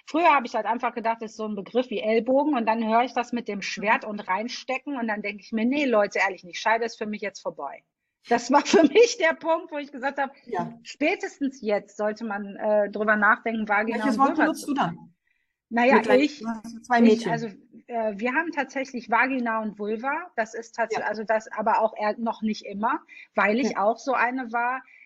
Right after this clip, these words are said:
Speaker 1: die halt tatsächlich auch nicht so groß geworden ist, dass man das überhaupt benennt. Bei uns wurde auch, niemand war nackt. Ich kenne meine Eltern nicht nackt. Da wurde überhaupt, Sex gab es nicht.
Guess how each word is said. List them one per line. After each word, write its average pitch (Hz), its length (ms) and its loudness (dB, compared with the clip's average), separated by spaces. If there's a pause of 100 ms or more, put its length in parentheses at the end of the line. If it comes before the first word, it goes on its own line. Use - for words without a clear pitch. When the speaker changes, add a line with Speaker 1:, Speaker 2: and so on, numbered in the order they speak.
Speaker 1:
die 220 160 -2
halt 240 200 -4
tatsächlich 233 560 -10
auch 233 200 -4
nicht 269 220 -6
so 311 120 -6
groß 269 340 -6
geworden 202 400 -2
ist, - 200 -10
dass 196 160 -2
man 190 140 -6
das 185 140 -8
überhaupt 196 400 2
benennt. 262 420 2
Bei 214 100 4
uns 208 280 -6
wurde 208 240 0
auch, 208 180 -4
niemand 262 460 0
war 202 100 -2
nackt. 208 360 -6
Ich - 140 -16
kenne 254 240 -4
meine 220 280 -6
Eltern 262 260 -6
nicht 262 180 -8
nackt. 254 260 -2
Da 202 120 2
wurde 214 180 0
überhaupt, 208 360 0
Sex - 280 -8
gab 214 260 -2
es 262 140 -16
nicht. 277 260 -10